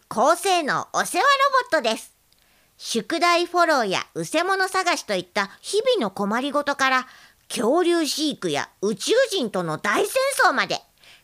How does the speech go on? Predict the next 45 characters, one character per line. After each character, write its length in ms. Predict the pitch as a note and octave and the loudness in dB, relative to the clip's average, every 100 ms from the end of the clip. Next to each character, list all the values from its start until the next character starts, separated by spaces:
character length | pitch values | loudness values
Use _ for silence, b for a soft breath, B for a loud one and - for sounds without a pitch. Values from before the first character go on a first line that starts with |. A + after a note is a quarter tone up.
| b | b
ど 180 | A#3 E4 | 2 2
ん 120 | F4+ | 2
な 140 | B3+ G#3 | -2 -2
ダ 140 | D#3+ | -2
メ 140 | C4 | -2
な 140 | F4+ C#4+ | 0 -2
子 160 | A3 | -2
供 220 | A3+ D4+ D#4 | 0 0 2
で 120 | E4+ | 2
も 160 | B3 | 0
こ 220 | - - G#3+ | -6 -6 0
の 160 | F4 | 0
ロ 140 | B3 D#4 | 2 2
ボ 40 | |
ッ 20 | C5 C5 | 2 2
ト 140 | - G3+ | 0 0
が 140 | G3+ | 2
あ 40 | B3 | 0
れ 120 | C4+ | 0
ば 160 | E3+ | -2
大 200 | - C#4 C#4+ A4+ | -2 0 2 2
丈 40 | A#4 C#5+ B4 | 2 2 0
夫 40 | |
と 120 | G#4 B3+ | -2 0
い 260 | B3 C4 | 2 0
う、 80 | C4 B B B - | -2 B B B -4
誰 260 | A3 E4 | 0 2
も 160 | B3+ G3 | 0 -2
が 140 | E3+ | -6
認 260 | D3+ D#3 C4+ | -8 -4 -2
め 140 | C#4+ | 0
る 160 | C#4+ - | 0 0
有 240 | B3 C#4 D#4+ | 0 0 2
料 80 | |
商 720 | A#4+ C5 C#5+ C#5 D5+ D#5 B4+ C4+ | 4 4 4 4 6 6 2 -4
品。 60 | - _ _ _ b b b b | -10 _ _ _ b b b b
ま 240 | F#3 A#3 - | -2 0 0
さ 160 | D#4+ | 0
に 160 | A3 - _ b b b b | -2 -6 _ b b b b
世 260 | - C#4+ | -4 -2
界 320 | D#4 F#4 C#4+ | 2 2 2
に 140 | G3+ F3+ | -2 -4
誇 400 | G#3 A3 E4+ B3+ | -2 2 2 2
る 100 | - | -4
日 280 | D3 G3 | -6 -6